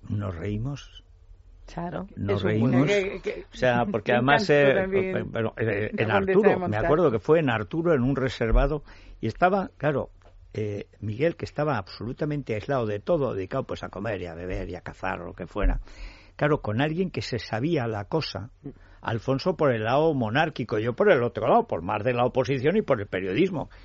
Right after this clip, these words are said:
Speaker 1: que lo sabes. Y además porque
Speaker 2: Pues
Speaker 1: había
Speaker 2: disfrutaría
Speaker 1: tratado a la
Speaker 2: un montón.
Speaker 1: gente que hizo. Claro, encontrar a alguien que se supiera la verdad de la historia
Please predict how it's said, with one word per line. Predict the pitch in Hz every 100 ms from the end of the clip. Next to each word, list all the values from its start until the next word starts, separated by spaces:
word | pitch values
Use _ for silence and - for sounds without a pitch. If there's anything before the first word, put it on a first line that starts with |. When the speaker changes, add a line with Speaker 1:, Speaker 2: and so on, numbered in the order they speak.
| -
Speaker 1:
que | -
lo | 160
sabes. | 151 143 165 120 - - - _ -
Y | -
además | - - -
porque | - 95
Speaker 2:
Pues | 90
Speaker 1:
había | 110
Speaker 2:
disfrutaría | 175 117
Speaker 1:
tratado | - 139
a |
la | 143
Speaker 2:
un | 117
montón. | 147
Speaker 1:
gente | 151
que | 143
hizo. | 135 135 - -
Claro, | - 190 214 -
encontrar | 131 127 117 113 170
a | 190
alguien | 202 214 139 107 -
que | 120
se | - 127
supiera | - 110 156 185
la | 123
verdad | 101 101 147
de | 160
la | 151
historia | - - 165 156 196